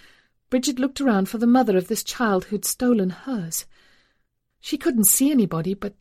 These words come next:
grey light ringed her and the air was cold, like wings. Hating and loving this baby who was not her own, Bridget said, "Hi, Crystal."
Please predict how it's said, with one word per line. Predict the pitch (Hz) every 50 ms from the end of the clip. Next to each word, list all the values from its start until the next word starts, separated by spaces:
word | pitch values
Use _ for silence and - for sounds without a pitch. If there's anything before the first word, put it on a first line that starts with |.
| _ - _ _
grey | - 214 220 233 254 262
light | 254 254 247 214 170 - -
ringed | 185 185 220 226 226 214 196 -
her | - 165 156 160
and | 180 170
the | 165 208 208 -
air | 226 220 220 196
was | 175 175 175
cold, | - - - - - 247 208 175 170 175 - _ _ _ _ _ _ _ _ _
like | 180 170 -
wings. | - 214 202 175 160 170 - - - _ _ _ _ _ _ _ _ _ _ _ _ _ _ _ _ _ _ _ _ _ _ _ _ _ _ _ _ _ _ _ _ _ _ _ _ _ _ _ -
Hating | - 254 262 254 - 254 233 226 226 - _ _
and | 220 233 240 247 220 196 -
loving | 202 220 226 240 233 214 185 175 170 170
this | 196 196 -
baby | - _ - 185 202 226 190 185 165
who | 156 185
was | 185 180 175
not | 196 185 170
her | - 190 185
own, | 190 185 175 170 170
Bridget | 170 208 208 - 214 -
said, | - 208 185 185 - _ - - _ _ _ _ _ _ _ _ _ _ _ _ _ _ _
"Hi, | _ _ - - - 240 269 311 - _ _ _ _
Crystal." | - - 254 240 - - - 254 262 254 -